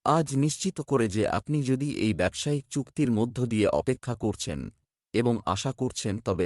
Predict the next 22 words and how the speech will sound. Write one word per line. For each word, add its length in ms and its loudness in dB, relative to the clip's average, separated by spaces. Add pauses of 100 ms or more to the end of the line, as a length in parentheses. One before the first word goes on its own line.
আপনি 340 -2
অবশ্যই 520 0 (120)
এখন 320 -4
কিছু 300 -8
বিকাশ 380 -4 (100)
দেখতে 300 -4
পাবেন। 320 -4 (1200)
আপনার 400 4
বুদ্ধিমান 600 2
সেরা 340 2
হন 280 2
যাতে 340 0
আপনার 380 0
বিরুদ্ধে 500 0 (420)
কোনো 280 4
নেতিবাচক 760 2
চিহ্ন 260 2 (100)
লেখা 320 0
যায় 240 -4
না। 100 -10 (1000)
এটি 260 4
মুগ্ধ 300 4